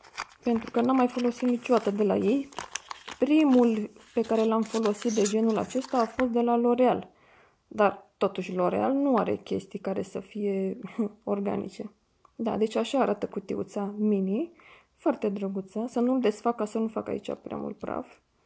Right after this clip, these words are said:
Dar o să revin cu părerea mea și o să fac chiar un machiaj, să știți. Deci zilele acestea o să prind un moment, pentru că acum am cu ce să mă fardesc, ca să zic așa.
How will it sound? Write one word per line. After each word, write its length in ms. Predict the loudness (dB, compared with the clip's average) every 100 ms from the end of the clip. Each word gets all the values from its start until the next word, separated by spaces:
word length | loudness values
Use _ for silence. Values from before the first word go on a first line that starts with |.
| _ _ -20 _ _
Dar 240 | -2 0
o 80 | 0
să 160 | 2
revin 280 | 2 4 2
cu 100 | -2
părerea 300 | 0 2 4
mea 120 | 2
și 80 | 0
o 40 | 0
să 140 | -2 0
fac 180 | -2 0
chiar 160 | 2
un 140 | 4 4
machiaj, 420 | 2 0 -2 -2
să 180 | -6 -8
știți. 440 | -6 -8 -8 -10 -10 -10 -20 -4
Deci 200 | 0 0
zilele 380 | 2 2 2
acestea 460 | 2 -2 -6 -2 -2 -2 -8 -20 -8 -2
o 60 |
să 140 | 0 2
prind 320 | 2 2 2
un 80 | 2
moment, 440 | 2 0 0 0 -2 -10 -8
pentru 280 | -4 -4 -4
că 100 | 0
acum 280 | 0 2 2
am 180 | 2 2
cu 140 | -4
ce 180 | -2 -2
să 180 | -2 -6
mă 440 | -6 -8 -10 -12 -16 -20 -20 -20 -20 -12 -10
fardesc, 500 | -2 -2 0 -2 -4
ca 120 | -10
să 140 | -10
zic 220 | -10 -10
așa. 220 | -10 -2